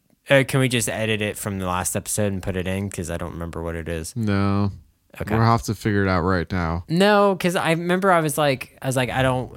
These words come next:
Speaker 1: that was a special thing for Daniel's Thought Corner was the song.
Speaker 2: All right.
Speaker 1: I think we just dove, dove right into it.
Speaker 2: All right.
Speaker 1: Um,
Speaker 2: I don't like it.
Speaker 1: so going back to breakfast bars.
Speaker 2: Yeah.
Speaker 1: Um, for all y'all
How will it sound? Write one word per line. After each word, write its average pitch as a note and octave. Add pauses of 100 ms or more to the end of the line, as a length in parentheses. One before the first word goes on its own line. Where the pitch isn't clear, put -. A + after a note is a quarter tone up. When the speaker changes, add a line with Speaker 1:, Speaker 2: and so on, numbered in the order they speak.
(180)
Speaker 1:
that C3
was A#2+
a A2+
special A#2
thing A2
for G2+
Daniel's F2+
Thought E2+
Corner D2+
was G2
the E2
song. B1 (1120)
Speaker 2:
All G#2
right. G#2
Speaker 1:
I A2
think E3+
we F3
just B2
dove, G#2
dove A2
right G2+
into A#2+
it. D2 (240)
Speaker 2:
All G#2+
right. A#3+ (200)
Speaker 1:
Um, G#2+ (180)
Speaker 2:
I A#2+
don't F3
like F3
it. D#2+ (340)
Speaker 1:
so F#3
going D#3+
back E3
to C#3
breakfast C#3+
bars. - (360)
Speaker 2:
Yeah. F#2 (640)
Speaker 1:
Um, G2+
for -
all D3+
y'all D3